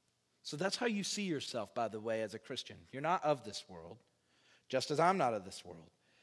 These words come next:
"I do not ask that you take them out." Isn't that weird? <laughs>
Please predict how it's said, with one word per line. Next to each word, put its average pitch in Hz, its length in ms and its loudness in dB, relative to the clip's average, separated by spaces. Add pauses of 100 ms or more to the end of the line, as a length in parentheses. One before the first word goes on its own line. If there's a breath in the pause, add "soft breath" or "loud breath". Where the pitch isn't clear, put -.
(640 soft breath)
"I 147 120 10
do 175 80 6
not 190 220 8
ask 175 280 6
that 165 100 0
you 165 80 -6
take 170 280 -2
them 151 140 -2
out." 160 280 2 (1080)
Isn't 185 260 6
that 202 200 10
weird? 101 300 0
<laughs> - 60 -20